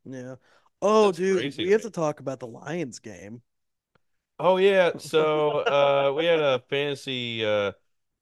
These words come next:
Speaker 2: uh, our fantasy group had a get-together, and I invited Josh along, and we were watching the Lions-Cowboys game,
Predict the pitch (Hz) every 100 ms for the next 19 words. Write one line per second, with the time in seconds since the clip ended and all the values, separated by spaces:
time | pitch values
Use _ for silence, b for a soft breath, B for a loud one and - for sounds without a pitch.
0 | _ - 92 95 95 92 90 - _ _
1 | 101 - 120 120 - 98 101 98 104 95
2 | 98 104 98 95 92 98 92 78 _ -
3 | 95 92 92 87 90 92 95 - 90 92
4 | 92 95 _ _ _ - 98 98 107 107
5 | 104 101 98 95 95 92 - _ _ _
6 | _ 95 98 104 - 95 101 127 90 82
7 | 87 82 85